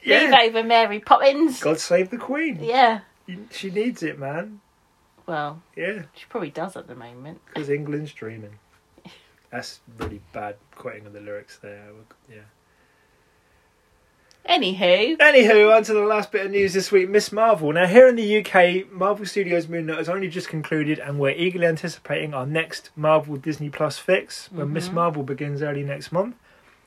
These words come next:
Speaker 1: However, the show that stars Iman Vellani as Kamala Khan, the M C U's first ever Muslim Pakistani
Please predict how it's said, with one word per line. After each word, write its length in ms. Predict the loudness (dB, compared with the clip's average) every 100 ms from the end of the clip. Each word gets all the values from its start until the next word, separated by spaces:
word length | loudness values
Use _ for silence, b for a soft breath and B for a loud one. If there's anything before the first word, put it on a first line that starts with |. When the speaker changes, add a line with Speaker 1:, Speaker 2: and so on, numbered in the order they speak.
| b
Speaker 1:
However, 340 | 2 4 4
the 100 | 0
show 300 | -2 4 4
that 120 | 4 -2
stars 360 | 2 4 4
Iman 320 | 2 0 0
Vellani 520 | 2 2 2 0 -4 -10
as 140 | -12
Kamala 400 | -6 -2 0 -2
Khan, 380 | -2 0 0 -2
the 100 | -6
M 140 | -6
C 160 | -6 -6
U's 260 | -4 -4
first 320 | -2 -2 0 -2
ever 160 | -2
Muslim 400 | -2 -6 -6 -8
Pakistani 720 | -8 -12 -12 -6 -4 -4 -6